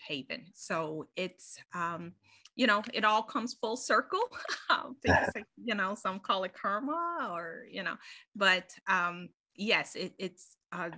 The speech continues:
Speaker 1: definitely a very great need. And, um, people look, well, I know sometimes people say, "Run away. Why did they leave in the first place? <laughs> They should just stay home." Well, every home, you know, situation is, isn't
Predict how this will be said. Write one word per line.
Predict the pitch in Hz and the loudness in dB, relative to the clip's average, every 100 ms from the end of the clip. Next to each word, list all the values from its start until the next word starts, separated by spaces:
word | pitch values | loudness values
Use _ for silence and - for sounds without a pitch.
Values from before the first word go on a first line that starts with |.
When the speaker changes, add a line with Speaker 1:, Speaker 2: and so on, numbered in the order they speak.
| 175 - | -6 2
Speaker 1:
definitely | 214 233 185 170 | 2 2 -4 -8
a | - 165 156 156 165 - | -8 -10 -10 -16 -18 -10
very | 180 190 180 170 | 2 4 6 2
great | 156 165 151 151 | 0 -2 -2 -4
need. | 156 151 156 _ | -8 -8 -10 _
And, | 160 151 151 160 _ - - _ | -10 -10 -12 -16 _ -20 -20 _
um, | 160 - - - | -8 -8 -12 -10
people | 208 175 | -6 -4
look, | 175 175 | -4 -2
well, | 180 180 180 170 _ _ - | 0 2 0 -6 _ _ -4
I | 185 | -2
know | 175 | -2
sometimes | - 185 190 180 - | -6 -6 -4 -4 -6
people | 185 | -10
say, | - 180 | -6 -8
"Run | 190 190 226 254 | -4 2 2 2
away. | 262 254 254 254 262 254 _ _ - | 2 2 2 2 -2 -4 _ _ 0
Why | 185 | 0
did | 185 | 2
they | 185 | 0
leave | 185 185 | 0 -4
in | |
the | 175 - | -4 4
first | 254 - | 6 6
place? | - 233 - | 4 2 2
<laughs> | |
They | - | 0
should | - - | 0 2
just | 196 - - | 0 -4 -6
stay | - 170 - - | -6 -6 -6 -10
home." | 294 302 294 - - - | -6 -6 -6 -10 -20 -6
Well, | 208 202 196 - - - | 0 2 0 -6 -8 2
every | 240 233 247 240 233 | 4 6 4 4 2
home, | 240 254 220 190 - _ _ | -2 -2 -2 -6 -12 _ _
you | 196 208 | -4 -2
know, | 165 165 - | -2 -6 -12
situation | - 214 196 180 170 165 165 147 147 _ | -6 -4 -4 -2 0 0 -4 -6 -8 _
is, | 165 151 - - | -8 -6 -12 -8
isn't | 160 160 139 131 | -8 -6 -10 -12